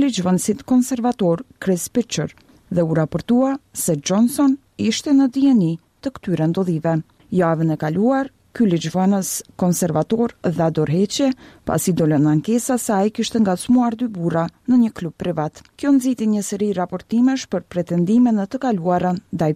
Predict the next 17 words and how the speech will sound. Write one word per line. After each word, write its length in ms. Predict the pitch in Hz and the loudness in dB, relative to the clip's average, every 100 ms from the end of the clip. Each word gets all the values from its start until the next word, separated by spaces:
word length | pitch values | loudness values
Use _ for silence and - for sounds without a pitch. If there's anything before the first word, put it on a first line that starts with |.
| - | 0
Pincher. 460 | 165 151 - 165 165 _ _ | -2 -2 -4 -6 -6 _ _
Me 100 | 262 254 | 2 4
njëherë 400 | 240 214 190 190 | 4 2 -2 -4
pas 180 | 190 175 | -4 -4
zbulimit 480 | 175 185 170 170 156 | -4 -4 0 0 0
të 80 | 175 170 | -4 -6
këtij 300 | 165 190 170 | -4 -4 -4
skandali, 640 | - 160 156 147 151 202 247 - 160 | -4 -2 0 2 2 2 0 -2 0
nisën 480 | 156 160 - 233 247 | 2 2 0 2 2
edhe 160 | 240 | -2
dorëheqjet 460 | 202 175 170 - 254 | -2 -2 -4 -4 -6
e 20 | 247 | -2
para 320 | 175 147 156 - _ | 0 0 -2 -6 _
nga 300 | 180 160 147 - | 0 2 0 -2
kabineti 540 | 233 214 185 143 170 | 0 2 2 2 -2
i 40 | 165 | -4
Johnsonit. 600 | 165 165 147 156 156 | -4 -4 -2 0 -2